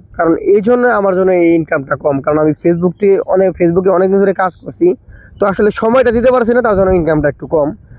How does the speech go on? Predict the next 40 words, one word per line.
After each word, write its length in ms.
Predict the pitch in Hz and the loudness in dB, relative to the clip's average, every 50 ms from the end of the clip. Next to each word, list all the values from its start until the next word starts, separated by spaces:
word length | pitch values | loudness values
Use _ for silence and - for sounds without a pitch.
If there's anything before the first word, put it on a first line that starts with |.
| - - - - - | -20 -20 -18 -8 -4
কিন্তু 180 | 185 165 175 | -2 0 0
আমি 180 | 175 175 180 175 | 2 0 0 0
কাজ 260 | - 214 214 214 190 | 0 0 0 0 0
অনেক 180 | 214 202 196 170 | 0 0 0 0
দিন 180 | 165 175 180 | 2 2 2
ধরে 140 | 165 170 175 | 2 0 0
করতেছি, 440 | 160 185 180 - - - - 190 190 | 0 -2 -2 -2 -4 -4 -2 -2 0
ভিডিওটা 420 | 170 160 160 156 180 175 - - | 0 0 0 0 0 0 -2 -2
আর 100 | 165 165 | -2 -2
একটু 300 | 175 - _ - 175 147 - - | -2 -4 _ -4 -4 -4 -4 -4
বেশি 260 | - 196 - - 214 | -4 -4 -2 -2 -4
ভাইরাল 280 | 175 139 147 160 165 165 | -4 -2 -2 -2 0 0
হলে 160 | 160 160 165 | 2 2 2
ভালো 220 | 151 143 147 147 | 0 0 0 0
হইতো 340 | 151 147 139 139 254 269 240 - - - - - - - - | 0 0 -2 -6 -12 -16 -16 -16 -18 -20 -20 -20 -20 -12 -6
আমি 180 | - 170 165 170 | -2 0 0 2
মনে 200 | 175 180 175 170 | 2 2 0 0
করি। 300 | 156 156 139 139 156 208 - - - - - - - | 0 0 0 0 -2 -4 -6 -14 -20 -20 -20 -12 -6
আর 100 | - 175 | -4 -4
যেটুকুই 420 | 143 120 202 220 196 254 233 254 240 | -2 -2 -2 -2 0 0 0 0 2
ভাইরাল 380 | 165 165 160 165 180 196 190 | 2 2 2 2 2 2 2
হয়েছে, 440 | 170 160 160 156 - - 160 151 151 - - - - - - - - | 2 0 0 -2 -2 0 0 0 0 -2 -6 -16 -20 -20 -20 -14 -8
তারপরেও 600 | - 185 175 170 165 175 185 180 185 185 185 170 - | -4 -2 -2 0 0 2 2 2 2 2 2 0 0
আমার 240 | - 143 160 160 | 0 0 0 0
কাছে 140 | 156 156 175 | 0 0 0
মনে 100 | 175 175 | 0 0
হচ্ছে 160 | 175 156 170 | 0 0 0
ডলারটা 300 | 147 151 151 151 156 160 | 0 0 0 0 0 -2
একটু 160 | 156 - 147 - | -2 -4 -6 -6
কম 240 | - 180 180 180 | -4 -2 0 0
আসছে। 320 | 170 151 - - - 120 - - - - - - _ _ _ _ _ - | -2 -4 -6 -8 -8 -10 -10 -10 -14 -20 -20 -20 _ _ _ _ _ -2
তবে 160 | - 190 202 | 0 0 2
হিসাবে 400 | 147 151 147 - 233 233 220 240 | 2 0 0 0 0 2 2 2
না, 80 | 226 240 | 2 2
আরেকটা 440 | 233 220 220 240 240 - - 233 220 | 2 2 2 0 0 0 0 0 2
হলো, 300 | 220 214 175 156 147 - | 2 2 2 2 0 -2
এখন 300 | - 180 160 190 185 160 | -2 -2 -2 0 0 0
বর্তমানে 400 | 175 190 180 - 220 220 214 202 | 0 0 0 0 0 2 2 2
ইনকাম 320 | 180 160 143 180 170 160 | 2 0 0 0 0 0
একেবারেই 440 | 165 156 - 185 175 165 151 147 | 0 0 0 0 2 2 2 0